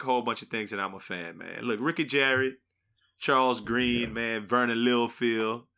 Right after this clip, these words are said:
Speaker 1: Joe Croutelle, Reggie, T T D,
Speaker 2: Yeah.
Speaker 1: R I P to, um, Kassan T,
Speaker 2: Yeah.
Speaker 1: and Spencer Strasmore. Spencer Strasmore, you know, that's the name of one of my fantasy teams. Look,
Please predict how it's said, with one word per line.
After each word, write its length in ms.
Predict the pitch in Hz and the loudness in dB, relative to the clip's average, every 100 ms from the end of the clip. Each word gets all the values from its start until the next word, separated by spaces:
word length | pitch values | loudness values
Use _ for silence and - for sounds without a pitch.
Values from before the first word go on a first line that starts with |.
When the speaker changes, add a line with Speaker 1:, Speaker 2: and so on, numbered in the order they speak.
| _ _ 120 | _ _ -2
Speaker 1:
Joe 260 | 113 127 | 2 4
Croutelle, 840 | 123 - 131 - 139 123 117 110 113 _ _ - | 2 -2 -2 2 4 4 2 -2 -4 _ _ -6
Reggie, 500 | 127 143 127 123 127 | 4 4 4 2 2
T 180 | 165 143 | 2 2
T 220 | 165 151 | 2 2
D, 280 | 139 139 139 | 4 4 2
Speaker 2:
Yeah. 40 | 139 _ _ _ | -4 _ _ _
Speaker 1:
R 260 | 135 147 151 | 4 6 8
I 160 | 143 | 6
P 360 | 143 - 180 165 | 4 2 4 6
to, 140 | 143 | 4
um, 360 | 131 139 135 120 | 4 2 2 0
Kassan 560 | - - 165 147 131 | -2 2 4 6 4
T, 420 | - 160 139 131 135 | 2 2 2 0 -2
Speaker 2:
Yeah. 100 | 135 - _ _ - _ | -6 -18 _ _ -20 _
Speaker 1:
and 100 | 110 | -8
Spencer 420 | - - 160 - 143 | -6 0 2 2 0
Strasmore. 1000 | - 170 156 147 143 131 143 135 131 135 | 2 4 6 6 4 2 2 4 2 0
Spencer 300 | - 196 190 | 0 0 2
Strasmore, 460 | - 190 175 170 160 | 4 6 6 2 0
you 60 | |
know, 80 | 165 | 2
that's 120 | 160 | 0
the 80 | 151 | 0
name 220 | 139 143 | 0 0
of 60 | 131 | 2
one 120 | 135 | 0
of 60 | 131 | 2
my 100 | 127 | 0
fantasy 400 | 143 127 113 107 | 0 -4 -6 -12
teams. 380 | 104 101 - - | -12 -12 -12 -6
Look, 240 | 120 - | -4 -6